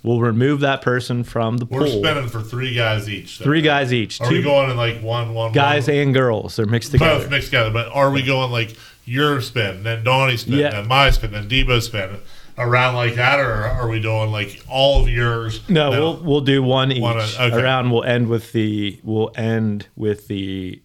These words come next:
Speaker 1: N X Ts.
Speaker 2: Okay.
Speaker 1: Okay.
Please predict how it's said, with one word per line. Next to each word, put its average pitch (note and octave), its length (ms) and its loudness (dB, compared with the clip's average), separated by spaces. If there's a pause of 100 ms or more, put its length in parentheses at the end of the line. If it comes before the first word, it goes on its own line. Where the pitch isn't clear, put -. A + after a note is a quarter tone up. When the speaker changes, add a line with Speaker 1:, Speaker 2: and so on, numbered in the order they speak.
(240)
Speaker 1:
N G#2 140 -4
X G2+ 240 -6
Ts. G#2 420 -12 (220)
Speaker 2:
Okay. E2+ 380 4 (240)
Speaker 1:
Okay. G2 400 -4